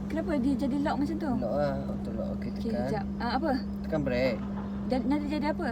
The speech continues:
Speaker 2: Kaki ni letak kat situ, nampak tak?
Speaker 1: Ni, ni apa?
Speaker 2: Kaki ni. Dah letak situ, kan relax kan?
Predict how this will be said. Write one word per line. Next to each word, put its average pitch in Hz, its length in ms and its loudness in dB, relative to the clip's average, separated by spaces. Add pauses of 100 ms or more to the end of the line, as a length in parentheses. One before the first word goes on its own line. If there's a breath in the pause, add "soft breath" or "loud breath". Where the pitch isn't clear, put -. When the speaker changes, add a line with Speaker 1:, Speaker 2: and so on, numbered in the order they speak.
(240)
Speaker 2:
Kaki 131 320 0
ni 131 220 2
letak 147 420 0
kat - 100 -4
situ, - 220 -4
nampak 135 300 -2
tak? 202 100 -2 (460)
Speaker 1:
Ni, 226 180 2
ni 240 80 4
apa? 294 160 4
Speaker 2:
Kaki 226 200 2
ni. 165 280 0 (840 loud breath)
Dah 127 120 -2
letak 127 300 -2
situ, 127 160 0 (120)
kan 147 160 2
relax 135 360 0
kan? 139 220 2